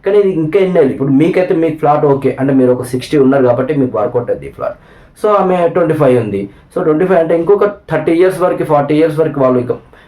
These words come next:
ఆ, ఆ ఇంట్లో ఉండాలి అని అనుకుంటున్నారు. అలాంటి వాళ్ళకి ఇల్లు, ఇలాంటి ఇల్లులు ఇస్తే పైనుంచి సీలింగ్ నుంచి వాటర్ లీకేజ్ అవుతుంది. ఇప్పుడు వాటర్ లీకేజ్ అవుతుంటే ఇప్పుడు ఈయన చేయించుకోవాలా, పైనోడు చేయించుకోవాలా?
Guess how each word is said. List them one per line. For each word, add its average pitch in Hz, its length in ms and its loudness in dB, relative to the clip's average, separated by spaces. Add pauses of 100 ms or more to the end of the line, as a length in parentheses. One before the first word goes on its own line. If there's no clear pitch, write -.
(140)
ఆ, - 180 -6
ఆ 135 260 2
ఇంట్లో 156 340 2
ఉండాలి 135 360 4
అని 135 120 2
అనుకుంటున్నారు. 82 540 -8
అలాంటి 185 340 0
వాళ్ళకి 143 280 0
ఇల్లు, 123 140 0
ఇలాంటి 127 460 0
ఇల్లులు 127 240 2
ఇస్తే 160 400 -6 (340)
పైనుంచి 185 320 0
సీలింగ్ 185 360 2
నుంచి 165 260 0
వాటర్ 147 360 2
లీకేజ్ 135 280 2
అవుతుంది. 87 360 -6
ఇప్పుడు - 420 -6
వాటర్ 156 440 0
లీకేజ్ 180 280 0
అవుతుంటే 151 400 0
ఇప్పుడు 135 240 -2
ఈయన 185 200 2
చేయించుకోవాలా, 185 580 0
పైనోడు 185 300 2
చేయించుకోవాలా? 147 560 -2